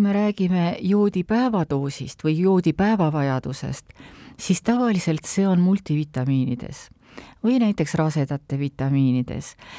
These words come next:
Ja tavaliselt see on sada või sada viiskümmend mikrogrammi päevas. Ja võib-olla tarvitada ainult mitte aastaringselt, aga sesoonselt, näiteks, äh, sügis-talveperioodil. Ja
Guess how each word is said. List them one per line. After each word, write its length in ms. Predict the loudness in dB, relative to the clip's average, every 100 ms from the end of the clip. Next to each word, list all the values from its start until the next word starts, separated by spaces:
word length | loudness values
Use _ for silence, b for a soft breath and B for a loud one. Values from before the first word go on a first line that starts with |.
| B -4
Ja 80 | 0
tavaliselt 480 | 2 2 0 -2 -2
see 140 | 0
on 220 | 2 0 -2
sada 360 | -2 0 0
või 140 | 0 -2
sada 160 | -2 0
viiskümmend 460 | 0 -2 0 2
mikrogrammi 600 | 2 -4 -4 -2 0 0 0
päevas. 480 | 0 0 -2 -8 -12 B B B -2
Ja 100 | 2
võib-olla 400 | 2 2 2 2
tarvitada 640 | 0 0 0 -2 -4 0 0
ainult 300 | 0 -2 -4 -2
mitte 300 | -2 0 0
aastaringselt, 800 | 0 -2 0 2 0 0 -4 -4
aga 320 | -6 -2 -2
sesoonselt, 840 | 0 0 2 2 2 2 0 -4 -2 -2
näiteks, 600 | -2 -4 -10 -8 -10 -4
äh, 180 | -2 -2
sügis-talveperioodil. 1400 | -2 -2 -2 0 0 0 -2 -2 -2 -4 -6 -8 -10 -14 B B B B B B B -6 0
Ja 480 | 2 2 2 0